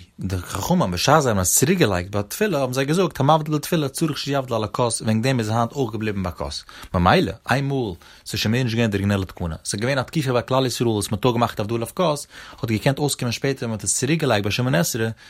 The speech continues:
ער געווען א מחלוקת, ווי אזוי עס געווען, דער גנעל האט קנה. יט מען נאמען צום טאג געלערנט, אמר רבי אבא רבי יוחנן, אנשי גנעז גדול, תיקון אין להם ישראל, ברוך איז תפילה, קדוש איז אויף דולת.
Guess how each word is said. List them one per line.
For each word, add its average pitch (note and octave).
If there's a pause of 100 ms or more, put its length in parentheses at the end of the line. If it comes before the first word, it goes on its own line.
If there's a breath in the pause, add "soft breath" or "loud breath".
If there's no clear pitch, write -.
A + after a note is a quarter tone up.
(160 loud breath)
ער A2+
געווען C3+
א C3
מחלוקת, B2+
ווי A2 (140 soft breath)
אזוי A2
עס A#2
געווען, A2
דער F#2+
גנעל F#2+
האט E2+
קנה. D2+ (640 loud breath)
יט F3
מען D3
נאמען C#3+
צום F#2+
טאג F2
געלערנט, C3+
אמר D#3
רבי C#3+
אבא C3
רבי G2
יוחנן, C#3+
אנשי D#3+
גנעז D3
גדול, C3+
תיקון -
אין C3+
להם C3
ישראל, A#2+
ברוך A#2+
איז B2
תפילה, C3
קדוש A2+
איז A2
אויף A2+
דולת. A#2